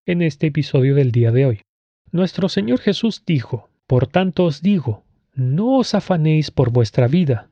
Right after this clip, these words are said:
qué habéis de comer o qué habéis de beber, ni por vuestro cuerpo, qué habéis de vestir. ¿No es la vida más que el alimento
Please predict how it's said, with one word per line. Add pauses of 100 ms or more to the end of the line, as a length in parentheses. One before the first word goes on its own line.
(120)
qué
habéis
de
comer (220)
o
qué
habéis
de
beber, (180)
ni
por
vuestro
cuerpo,
qué
habéis
de
vestir. (380)
¿No
es
la
vida
más
que
el
alimento